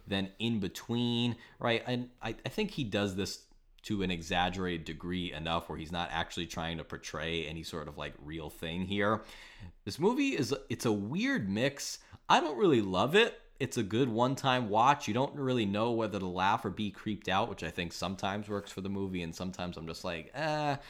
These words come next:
It's much more gross out than most of his other movies, dealing with a lot of, like, old people stuff. It, it's all right. It's a s-,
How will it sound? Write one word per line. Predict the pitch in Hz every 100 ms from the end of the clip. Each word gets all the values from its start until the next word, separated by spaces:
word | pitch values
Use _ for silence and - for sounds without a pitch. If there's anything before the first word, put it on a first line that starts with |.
| - - 113
It's | - -
much | 185 220
more | 196
gross | 104 - 92 131 -
out | 151 151 - -
than | 113
most | 131 143
of | 147
his | 147 127
other | 135 147
movies, | 147 147 151 156 151 -
dealing | 92 107 110
with | 98
a | 98
lot | 101 101
of, | 98
like, | 90 85 - - - - - -
old | 107 139 135
people | - 147 135 147
stuff. | 139 - 143 143 - - - - - - -
It, | - 247 -
it's | 403
all | 226 120
right. | 92 85
It's | 107 -
a |
s-, | 135 -